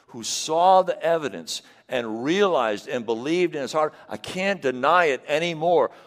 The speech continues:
Look at what just took place. Surely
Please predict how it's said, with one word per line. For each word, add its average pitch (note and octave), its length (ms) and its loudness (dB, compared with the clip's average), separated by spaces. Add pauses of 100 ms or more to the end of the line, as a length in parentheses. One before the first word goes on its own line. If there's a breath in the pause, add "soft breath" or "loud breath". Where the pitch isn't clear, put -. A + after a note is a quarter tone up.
Look G#3 460 2
at C#3+ 160 -2
what A#2+ 240 -2
just G3+ 440 4
took D3+ 240 -2
place. E3+ 420 2 (160 loud breath)
Surely B2+ 1000 -4